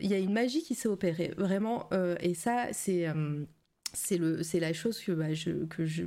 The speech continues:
j'ai beaucoup, euh, appréciée dans la lecture de Visite, c'est que, euh,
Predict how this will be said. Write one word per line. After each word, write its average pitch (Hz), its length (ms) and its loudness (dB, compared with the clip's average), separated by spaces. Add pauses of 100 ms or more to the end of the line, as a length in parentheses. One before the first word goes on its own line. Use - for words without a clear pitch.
j'ai 160 180 0
beaucoup, 185 500 -2
euh, 185 120 0 (320)
appréciée 196 520 0
dans 214 80 0
la 165 140 2
lecture 175 320 0
de 185 60 2
Visite, 175 440 -2 (400)
c'est - 260 -2
que, 196 540 0 (140)
euh, 160 800 2